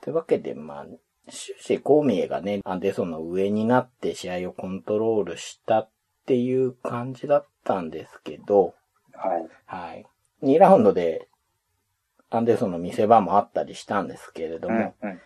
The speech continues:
Speaker 2: うん。
Speaker 1: やっぱり、ここで打ち合えば、
Speaker 2: うん。
Speaker 1: 確かにそれは人気は出るでしょうけど、難しいですよね。
Speaker 2: 難しいですね。いや、そう思います。
Speaker 1: ここで負けるわけにはいかないというか。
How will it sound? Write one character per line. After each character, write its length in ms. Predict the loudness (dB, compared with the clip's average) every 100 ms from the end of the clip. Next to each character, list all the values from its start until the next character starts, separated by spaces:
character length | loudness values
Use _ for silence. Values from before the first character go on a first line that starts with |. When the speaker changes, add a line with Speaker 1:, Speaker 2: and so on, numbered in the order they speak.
| -6
Speaker 2:
う 40 |
ん。 20 |
Speaker 1:
や 80 | -4
っ 20 |
ぱ 500 | -4 -6 -16 _ -4
り、 40 | -4
こ 140 | -2
こ 140 | 4 4
で 120 | 4
打 140 | 2
ち 220 | 2 6 8
合 120 | 8
え 100 | 4
ば、 360 | 2 -2 -6 _ _ _ -8
Speaker 2:
う 80 | -6
ん。 320 | -6 -8 -12 _ _ _
Speaker 1:
確 180 | 0 4
か 80 | 4
に 40 |
そ 80 | 4
れ 80 | 4
は 160 | 4 0 -10 _ _ _ _ _
人 240 | -4 0 6
気 100 | 6
は 80 | 8
出 160 | 6
る 120 | 6
で 140 | 4 0
し 100 | 0
ょ 80 | -2
う 80 | -2
け 120 | -6
ど、 320 | -2 -4 -4 _ _ _ _ -10
難 220 | -4 -4 0 0
し 80 | 0
い 40 |
で 60 | -2
す 100 | -4
よ 60 |
ね。 80 | -4 -4 0 -2 -2 2 8
Speaker 2:
難 120 | 8
し 160 | 8 8
い 100 | 10
で 120 | 8
す 120 | 6
ね。 160 | 2 2 0 -6 4
い 20 |
や、 200 | 6 6 2 0
そ 100 | 2
う 20 |
思 140 | 4
い 40 | 2
ま 80 |
す。 60 | 2
Speaker 1:
こ 120 | 4
こ 100 | 6
で 60 | 6
負 180 | 4 4
け 140 | 4
る 100 | 6
わ 60 | 6
け 160 | 6
に 60 | 6
は 80 | 4
い 80 |
か 180 | 4 2
な 120 | 4 2
い 100 | 2
と 140 | -2
い 100 | -2
う 80 | -4
か。 280 | -2 -2